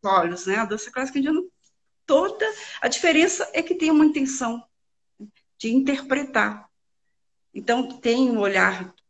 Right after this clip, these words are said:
Isso sistematizado, tem um olhar de raiva, tem um olhar de compaixão,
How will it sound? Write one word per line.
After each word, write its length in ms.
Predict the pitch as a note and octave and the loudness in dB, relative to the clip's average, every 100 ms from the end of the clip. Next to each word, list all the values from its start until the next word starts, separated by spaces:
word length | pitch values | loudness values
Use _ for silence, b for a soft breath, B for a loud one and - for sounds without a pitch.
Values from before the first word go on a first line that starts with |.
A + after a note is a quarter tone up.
| _ | _
Isso 260 | - F4+ - | 0 0 0
sistematizado, 840 | - F4+ F#4 F#4+ F4+ D#4 G#3+ F#3+ F#3+ | -4 2 6 6 4 2 2 2 0
tem 120 | C4 | 4
um 60 | |
olhar 240 | A#3+ G#3 G3+ | 4 2 0
de 80 | G3+ | -6
raiva, 480 | F#3 G3 F#3 F3 | -2 0 0 -2
tem 120 | F3+ G3+ | -4 -4
um 60 | |
olhar 340 | G3 F#3+ F#3 F#3 | -2 -2 -2 -4
de 420 | F#3 F#3+ F#3 - | -10 -10 -12 -12
compaixão, 760 | - F#3+ G3 F#3 - F#3+ F#3+ | -12 -8 -6 -6 -6 -6 -6